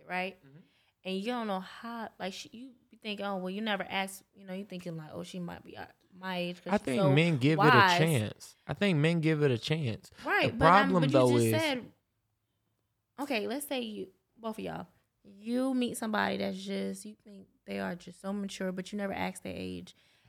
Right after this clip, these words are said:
Speaker 1: and they, you just click, like, you just see them being your wife, and then you finally ask them, you know,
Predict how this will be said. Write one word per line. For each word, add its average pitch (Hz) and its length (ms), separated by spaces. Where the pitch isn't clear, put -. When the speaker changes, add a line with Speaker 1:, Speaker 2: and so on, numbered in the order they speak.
Speaker 1:
and 196 140
they, 202 260
you 196 180
just 190 260
click, 185 340
like, 180 140
you 196 100
just 185 240
see 208 200
them 185 340
being 190 300
your 190 180
wife, 185 460
and 208 100
then 220 80
you 214 140
finally 202 280
ask 202 340
them, 202 280
you 262 100
know, 269 300